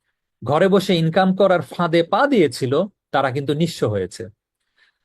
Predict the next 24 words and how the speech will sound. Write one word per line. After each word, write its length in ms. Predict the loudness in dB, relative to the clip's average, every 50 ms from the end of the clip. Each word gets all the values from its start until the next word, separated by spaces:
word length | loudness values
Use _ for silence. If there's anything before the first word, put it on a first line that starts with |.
| _ _ _
তারা 220 | 0 2 2 2
হয়তোবা 360 | 2 2 2 2 2 0 2
কারো 240 | 0 2 0 0 2
কাছ 180 | 0 0 -2 -2
থেকে 180 | -2 -2 -2
ধার 320 | -2 -2 -2 0 0 0 0
নিয়েছে, 340 | 0 0 0 0 2 0 2
লোন 220 | 2 2 2 2
নিয়েছে, 340 | 0 0 0 0 0 0 -2 0
এবং 360 | 2 2 4 4 2 0 2 2
ওই 180 | 2 2 2
সমস্ত 480 | 4 2 2 2 2 0 0 -4 -4 -2 -2 -2 -2 -8 _ _ _ _ _ _ _ _ _ _ _ _ _ _ _ _ _ _ _ _ _ _ _ _
কিশোর, 280 | -2 0 2 2 2 2
কিশোরীদের 560 | 2 -2 0 2 2 2 2 2 2 0 0 -2 -10 _ _ _ _ _ _ _ _ _ _
পিতামাতারা 520 | 0 2 2 2 2 2 0 2 0 2 0
জানতও 580 | 0 0 -2 -2 -2 0 2 4 4 6 4
না 160 | 4 2 -2 -4 -8 -14 _ _ _ _ _
যে 80 | -6 -2
তার 220 | 0 0 -2 -2
সন্তানরা 760 | -4 -6 -4 -4 -4 -2 0 0 0 2 2 0 0 0 -4 _ _ _ _ _ _ _ _ _ _ _ _ -6
ঘরে 320 | -2 0 2 4 4 4
বসে 280 | 4 2 0 2 0 0
টাকা 360 | 0 0 -2 0 -2 -4 -2
ইনকামের 640 | 0 0 0 0 0 0 0 0 2 2 0 -2